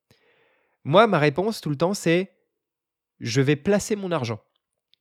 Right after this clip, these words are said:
Je vais placer mon argent du mieux que je peux, je vais prendre un conseiller, je vais prendre un spécialiste et je vais placer mon argent, je vais l'investir du, de la meilleure manière possible. Comme ça, je n'ai pas besoin de, de dépenser mon argent et uniquement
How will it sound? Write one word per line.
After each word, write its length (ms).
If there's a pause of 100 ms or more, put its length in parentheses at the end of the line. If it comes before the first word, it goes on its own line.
(480)
Je 140
vais 80
placer 260
mon 140
argent 360
du 200
mieux 220
que 100
je 100
peux, 140
je 80
vais 80
prendre 240
un 40
conseiller, 560 (580)
je 100
vais 60
prendre 200
un 40
spécialiste 560
et 40
je 140
vais 160
placer 460
mon 180
argent, 480
je 100
vais 80
l'investir 800
du, 240
de 160
la 100
meilleure 360
manière 400
possible. 360 (600)
Comme 120
ça, 160
je 120
n'ai 100
pas 160
besoin 260
de, 140 (180)
de 100
dépenser 440
mon 120
argent 340 (800)
et 320
uniquement 720